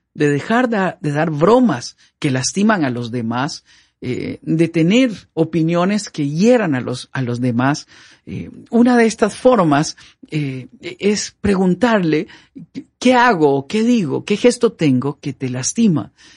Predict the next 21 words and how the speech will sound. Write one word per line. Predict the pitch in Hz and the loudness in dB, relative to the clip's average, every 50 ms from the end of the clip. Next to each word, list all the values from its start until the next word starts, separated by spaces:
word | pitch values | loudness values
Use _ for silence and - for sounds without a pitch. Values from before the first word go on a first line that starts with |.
| _ _ _ | _ _ _
Eh, | - 135 135 127 123 - _ _ | -2 -2 0 0 -2 -4 _ _
que, | - 156 147 - _ _ _ - | -6 -6 -6 -6 _ _ _ -14
que | - 151 139 | -12 -10 -6
me | 143 147 160 | -4 -4 -4
hace | 175 - - 196 | -2 -2 -2 -2
ver | 170 180 208 226 | 0 0 0 0
como | 220 196 170 143 131 | 0 0 0 0 0
alguien | 135 131 139 139 135 | -2 -2 -2 -2 -2
grosero. | 123 123 127 123 - - 123 120 120 104 - - - - - _ | -2 -4 -8 -8 -8 -8 -8 -8 -10 -12 -16 -20 -20 -20 -12 _
Y | - 185 | -8 -4
permítame, | - - 175 165 175 214 277 302 - - 202 160 143 131 135 127 135 - - - - _ | -2 -2 0 2 4 4 4 4 2 0 0 0 0 -2 -4 -4 -6 -10 -18 -20 -20 _
eh, | - - 127 127 127 127 127 117 - - _ | -10 -6 -4 -4 -4 -4 -4 -6 -8 -10 _
a | - 151 160 | -4 -2 0
mí | 170 196 226 | 0 0 0
cambiar, | 220 - - 180 170 160 156 170 190 214 262 254 208 143 131 - _ _ _ _ _ _ _ | 0 -2 -4 -2 -2 -2 0 2 2 2 2 2 0 -4 -8 -12 _ _ _ _ _ _ _
eh, | - 127 135 135 | -12 -10 -10 -6
dame | 131 135 175 202 220 226 | -2 0 0 0 0 0
la | 220 208 | 0 0
oportunidad | 190 170 - 180 170 175 - 175 170 170 185 220 233 233 | -2 -2 -4 -6 -4 -2 0 0 2 2 4 4 4 4
de | 214 170 | 2 0
cambiar. | - - 147 131 127 117 - 78 73 104 - | -2 -2 -2 -2 -2 -2 -4 -8 -10 -12 -16